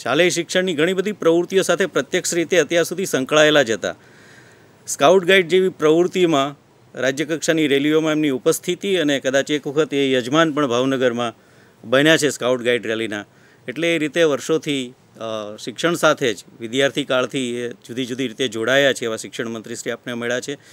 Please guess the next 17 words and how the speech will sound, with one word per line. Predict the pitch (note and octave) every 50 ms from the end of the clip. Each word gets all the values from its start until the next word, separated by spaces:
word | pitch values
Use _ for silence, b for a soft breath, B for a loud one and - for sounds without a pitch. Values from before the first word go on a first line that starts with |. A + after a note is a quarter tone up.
| B B B
આપણા | - G#2 - A2+
સૌનું | A2+ A#2 B2 B2 B2 C3+
સદભાગ્ય | - - B2+ G#2 G#2+ B2 C3+ C#3 C3+ D3+
છે. | C#3+ - D#3 D3+ D3 b b b b b b b
હું | A#2 A#2
સમગ્ર | G#2+ A#2 A#2+ B2+ A#2 C3 C3+
શિક્ષણ | B2+ - B2 G2+ - - C3+ B2 B2
પરિવાર | - _ - B2+ C3 C#3+ D#3 E3+ E3 D3
વતી | B2+ B2 - - A2 F#2+ - b b b b b b
પરિવારના | - A#2 A#2+ A#2+ A#2 A2+ A2+ A#2
વડાનું, | A2 A2 G#2+ G#2+ A2 A2 A#2+ A#2 - _ _ _ _ _ -
અ, | G#2
આભાર | G2+ - G2 G#2 G#2 B2+ C#3 C#3
વ્યક્ત | C#3 C#3+ C#3+ C#3+ - D#3+
કરું | C#3 - D3 D3 D3+
છું. | C#3 - E3 D#3+ _ b b b b b b b b b b
અ, | -